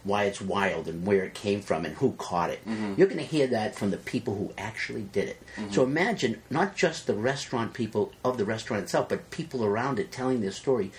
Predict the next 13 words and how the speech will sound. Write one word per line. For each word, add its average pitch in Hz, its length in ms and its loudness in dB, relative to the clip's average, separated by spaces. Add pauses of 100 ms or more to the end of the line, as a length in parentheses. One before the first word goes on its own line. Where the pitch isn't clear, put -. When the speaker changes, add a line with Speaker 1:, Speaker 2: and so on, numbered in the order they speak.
(320)
Speaker 1:
building 156 380 2
upon 123 340 0
that 113 180 0
restaurant, 101 460 -2
building 143 320 0
upon 120 480 0 (340)
the, 104 180 0 (140)
the 110 120 0
quality, 123 680 0 (120)
the, 98 340 -2
the, 98 200 -4 (340)
the 95 80 -8
why 113 640 -4